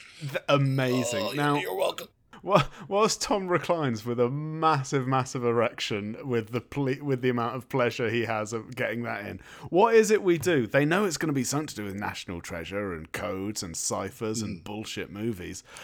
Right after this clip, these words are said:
Speaker 1: but what specifically are we doing, Tom? Tell the good people.
Speaker 2: Well, we're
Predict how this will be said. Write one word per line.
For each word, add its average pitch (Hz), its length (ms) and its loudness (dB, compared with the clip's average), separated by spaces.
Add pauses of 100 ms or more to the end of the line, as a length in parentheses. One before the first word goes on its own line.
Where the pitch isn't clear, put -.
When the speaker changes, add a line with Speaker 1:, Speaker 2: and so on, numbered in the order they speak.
(140)
Speaker 1:
but 165 160 8
what 180 260 0
specifically 175 920 -2
are 151 100 -2
we 143 160 0
doing, 98 340 -4
Tom? 90 280 -10
Tell 175 220 2
the 160 80 -2
good 143 180 0
people. 95 320 -6
Speaker 2:
Well, 180 200 4
we're 226 260 2